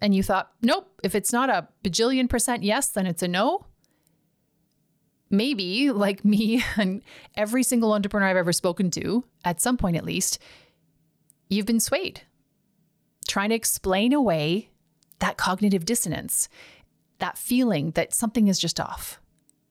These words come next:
If you ignored your spidey sense and bought, as I have done more times than I care to admit,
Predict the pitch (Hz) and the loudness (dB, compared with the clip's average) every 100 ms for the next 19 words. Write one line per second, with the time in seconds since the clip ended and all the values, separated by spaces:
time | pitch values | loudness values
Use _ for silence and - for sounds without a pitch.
0 | _ _ _ _ _ - 381 - 311 285 | _ _ _ _ _ -6 -4 -2 -2 0
1 | 226 190 175 170 160 - 151 151 - 165 | 2 2 2 0 -4 -4 -6 -4 -4 -4
2 | - - 185 180 151 - - _ _ 190 | -4 -2 0 0 0 -4 -8 _ _ -6
3 | 170 170 160 170 165 170 170 - 180 170 | -2 -2 -2 -4 -4 -4 -8 -10 -6 -6
4 | - - 190 - - - - - - - | -6 -8 -6 -6 -6 -8 -8 -8 -8 -6
5 | 160 | -8